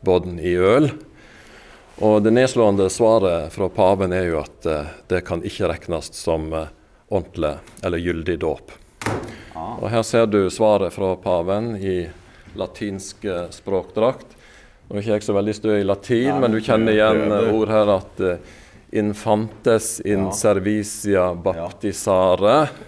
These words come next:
Speaker 1: Altså non-,
Speaker 2: Husk, det er
Speaker 1: ja.
Speaker 2: fantastisk, altså, å sende
Speaker 1: Ikke gyldig
Speaker 2: brev
Speaker 1: dåp.
Speaker 2: herfra til paven i Roma
Speaker 1: Ja.
Speaker 2: <laughs> for å spørre om det, og så får svar.
Speaker 1: Ja, dette gikk fra høgste hald i Nidaros, fra
Speaker 2: Ja.
Speaker 1: erkebispen.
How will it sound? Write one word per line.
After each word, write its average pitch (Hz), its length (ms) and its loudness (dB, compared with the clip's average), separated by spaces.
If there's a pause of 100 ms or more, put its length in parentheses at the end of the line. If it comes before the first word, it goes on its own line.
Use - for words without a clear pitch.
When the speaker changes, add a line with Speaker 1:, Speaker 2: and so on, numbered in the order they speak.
(760)
Speaker 1:
Altså 98 320 -4
non-, 95 520 0 (140)
Speaker 2:
Husk, - 300 -14 (220)
det - 80 -4
er 85 60 0
Speaker 1:
ja. - 60 -4
Speaker 2:
fantastisk, - 640 -8
altså, 92 220 -6
å 92 40 -10
sende 98 240 -8
Speaker 1:
Ikke 98 180 -2
gyldig 92 200 -4
Speaker 2:
brev 95 180 0
Speaker 1:
dåp. 90 120 -2
Speaker 2:
herfra 80 360 -6 (100)
til 85 140 -8
paven 78 640 -6
i 85 200 -10
Roma 73 580 -8 (200)
Speaker 1:
Ja. 107 200 4
Speaker 2:
<laughs> - 80 -8
for 110 100 -6 (100)
å 98 60 -2
spørre - 500 -8
om 101 120 -6
det, 90 120 -4
og 92 60 -8
så 101 160 -6
får 85 320 -8 (460)
svar. 87 480 -2 (280)
Speaker 1:
Ja, 113 240 4
dette 143 240 2
gikk 120 160 2
fra 143 160 2
høgste 131 320 0
hald 117 300 2
i 107 160 0
Nidaros, 107 600 2
fra 101 300 2
Speaker 2:
Ja. 98 100 -2
Speaker 1:
erkebispen. 110 640 -4